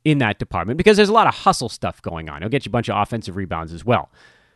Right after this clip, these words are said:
The thing I actually wanted to highlight on Achiuwa that I thought stood out in kind of a weird way is that he averaged point three steals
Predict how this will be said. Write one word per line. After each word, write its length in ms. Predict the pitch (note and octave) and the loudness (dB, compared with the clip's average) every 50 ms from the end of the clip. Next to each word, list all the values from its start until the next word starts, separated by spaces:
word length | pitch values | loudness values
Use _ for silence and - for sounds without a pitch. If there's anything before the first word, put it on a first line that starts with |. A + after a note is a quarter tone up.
| _ - | _ -8
The 80 | D3 | 0
thing 160 | - D#4+ F#4 F4+ | 2 4 4 4
I 120 | D4+ A3+ | 4 4
actually 400 | G3+ A3 D4 F4+ - - D#4+ D4 | 4 4 4 2 2 0 -2 0
wanted 240 | G3+ C#3+ C#3 B2+ A2+ | 0 0 0 0 -2
to 60 | A2+ | 0
highlight 440 | - - C#3+ F3+ F3+ D#3 B2 A2+ A2 | 2 4 4 4 4 4 4 4 2
on 120 | G#2 G2 | 0 -2
Achiuwa 640 | F2+ - - - - F#3 D3+ G#2+ E2+ E2 E2+ - - | -4 -6 -4 0 0 2 2 2 0 -2 -6 -6 -2
that 180 | - B2 A#2+ A2+ | 0 0 2 2
I 100 | B2+ C3+ | 0 2
thought 340 | - G#3+ A3 F3+ - - | 4 4 4 2 0 -6
stood 380 | - - - - - F3+ E3 C#3 | -10 -10 -8 2 4 4 4 6
out 280 | B2 A#2+ C3 C#3+ C#3 A#2+ | 4 2 2 2 2 0
in 120 | A2 G#2+ | -2 -2
kind 180 | - C3+ C#3 C3+ | -2 -2 -2 0
of 60 | G#2 | -2
a 40 | F#2 | -4
weird 400 | D#2+ F#2 C3 F3 A3+ G#3+ D#3 A2 | -4 -4 -2 0 0 0 0 -2
way 360 | F#2 F2 E2 E2+ F2+ F#2+ - _ _ _ _ _ _ _ - | -6 -6 -6 -6 -6 -8 -8 _ _ _ _ _ _ _ 0
is 200 | D3+ D3 - - | 0 0 2 2
that 300 | - D#3+ D#3+ D#3+ D3+ - _ _ _ _ _ _ _ _ _ _ _ _ _ | 0 0 2 0 -2 -6 _ _ _ _ _ _ _ _ _ _ _ _ _
he 160 | _ D#3 F3 A3+ | _ 0 2 4
averaged 320 | C4 D4 D#4 A3+ - - | 4 4 2 -2 -4 -6
point 280 | - - B3+ C4+ - - | -6 -4 -4 -4 -6 -6
three 200 | G3 G#3+ G#3 F#3 | -6 -4 -4 -4
steals 580 | - - - F#3 F3+ F3+ F3 F3 E3+ D3 C3 | -6 -6 -6 -2 0 0 2 2 0 -2 -4